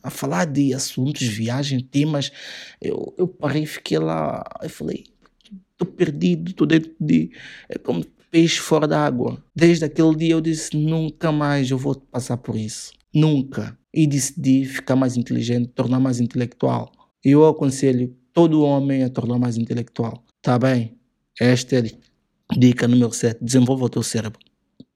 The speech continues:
tá bem? Consuma informação.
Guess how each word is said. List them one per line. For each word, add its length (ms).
tá 160
bem? 280
Consuma 600
informação. 760